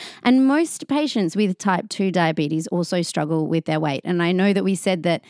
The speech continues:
focusing on your weight wasn't the m-, most important thing to focus on, but the exercise side effect of exercising is you will have a better maintained weight. So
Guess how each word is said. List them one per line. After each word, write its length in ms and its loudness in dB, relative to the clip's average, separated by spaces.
focusing 440 -2
on 140 0
your 120 0
weight 440 2
wasn't 640 -2
the 340 0
m-, 300 2
most 320 0
important 400 0
thing 180 0
to 120 -4
focus 420 -2
on, 200 0
but 160 -4
the 160 -2
exercise 800 0
side 360 2
effect 400 -2
of 160 -2
exercising 800 -2
is 420 0
you 200 2
will 120 4
have 420 0
a 240 0
better 220 4
maintained 580 0
weight. 800 -4
So 420 0